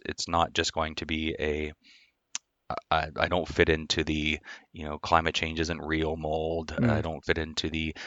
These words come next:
Speaker 1: the pro-life mold. And there's,
Speaker 2: Mm.
Speaker 1: there's m-, members of, uh, you know, Conservative Party who,
Speaker 2: Mm.
Speaker 1: you know, have those views. Um, and, you know, it's, it's their opinion. And I think that's the, the beauty of Canada is that people can have those opinions and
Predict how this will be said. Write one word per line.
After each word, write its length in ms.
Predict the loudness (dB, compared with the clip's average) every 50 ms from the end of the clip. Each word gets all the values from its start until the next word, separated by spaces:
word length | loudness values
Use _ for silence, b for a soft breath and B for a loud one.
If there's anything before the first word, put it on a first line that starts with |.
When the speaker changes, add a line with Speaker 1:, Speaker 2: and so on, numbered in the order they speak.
| B B B
Speaker 1:
the 80 | -4 -4
pro-life 720 | -4 0 4 4 4 6 6 6 6 6 6 4 0 -6
mold. 440 | -6 -2 0 2 2 2 2 2 2
And 100 | 2 4
there's, 180 | 4 4 4 4
Speaker 2:
Mm. 240 | 4 4 4 6 6
Speaker 1:
there's 200 | 4 4 4 0
m-, 180 | -6 -12 -14 _ _ -6
members 420 | -4 -4 2 2 2 2 4 4
of, 280 | 2 2 0 -2 2 4
uh, 380 | 6 6 8 8 8 6 4 4
you 80 | 2
know, 200 | -2 -4 -4 -6 -10 -14 -12
Conservative 400 | -10 -8 -4 -2 -2 -2 -2 2
Party 300 | 2 4 4 4 4 2
who, 280 | 0 0 -2 -4 -4 -6 B B B B B
Speaker 2:
Mm. 180 | 0 2 2 2
Speaker 1:
you 60 | 2
know, 60 | 2
have 260 | 6 6 6 6 4
those 260 | 2 2 2 2 0 -4
views. 420 | -4 -2 -2 0 0 -2 -4 -6 B B B B B B 4
Um, 640 | 6 6 6 6 4 0 -2 -6 -10 -10 -12 -14 -16 -20 b b b b _ 0 0
and, 320 | 0 0 0 -6 -4 -4 -2 -2
you 80 | -2
know, 140 | -2 -2 0
it's, 260 | 0 -2 0 -2 -2 -2
it's 140 | -2 0 2
their 100 | 2 2
opinion. 480 | 2 2 0 -6 -4 -2 -2 0 2 2
And 160 | 0 2 2
I 100 | 2 2
think 220 | 4 2 0 4
that's 240 | 4 2 2 2 -2
the, 260 | 0 2 2 2 2 -2
the 60 | -4
beauty 320 | -4 -2 -2 -2 0 0
of 100 | -2 -2
Canada 360 | 0 0 0 0 2 2 0 0
is 80 | 2
that 120 | 2 2 2
people 220 | 2 0 0 0
can 240 | 0 2 2 2 4
have 160 | 2 2 2
those 220 | 2 0 0 0
opinions 480 | 0 0 0 0 0 -2 -4 -2 2 4
and 200 | 4 4 2 0